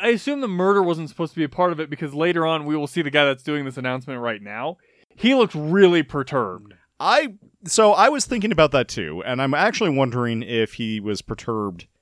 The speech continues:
Speaker 2: Well, we'll see about the timing. I'm wondering if he was concerned that one of the mobile suits got away.
Speaker 1: Yeah, you could be right, but it looked more to me like
Speaker 2: He
Speaker 1: he
Speaker 2: looked,
Speaker 1: was
Speaker 2: like, aghast, right?
Speaker 1: Yeah,
Speaker 2: And
Speaker 1: like,
Speaker 2: we'll get there,
Speaker 1: "Dear God,
Speaker 2: but
Speaker 1: what did you do?"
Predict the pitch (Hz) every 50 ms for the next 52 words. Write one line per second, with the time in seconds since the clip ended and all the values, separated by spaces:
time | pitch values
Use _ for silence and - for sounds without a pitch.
0 | _ _ _ _ - 175 214 202 226 208 - 214 185 147 139 123 - 95 - -
1 | 80 76 71 82 95 127 143 147 160 156 156 147 135 131 123 107 127 120 113 104
2 | - - - 117 104 - 123 117 110 104 107 95 104 98 98 101 101 98 90 90
3 | 85 92 87 85 85 - - 87 73 - - 85 73 69 69 69 53 53 - -
4 | _ _ _ _ _ _ _ _ - 156 151 139 135 160 196 180 151 - 208 214
5 | 175 214 226 226 190 180 185 180 190 185 208 180 196 226 220 - - - 175 170
6 | 180 185 190 180 160 - 175 156 151 151 147 147 143 135 127 123 127 127 _ _
7 | _ _ _ _ _ - 196 214 285 320 320 302 269 185 233 220 196 180 170 -
8 | 143 120 127 127 101 82 - - - - - - - - - 107 113 107 104 104
9 | 110 - _ _ - 165 180 175 156 165 160 170 170 165 156 151 160 - - 104
10 | 82 76 135 165 185 185 156 175 165 156 143 160 170 160 143 131 143 131 113 135
11 | 135 135 135 147 165 160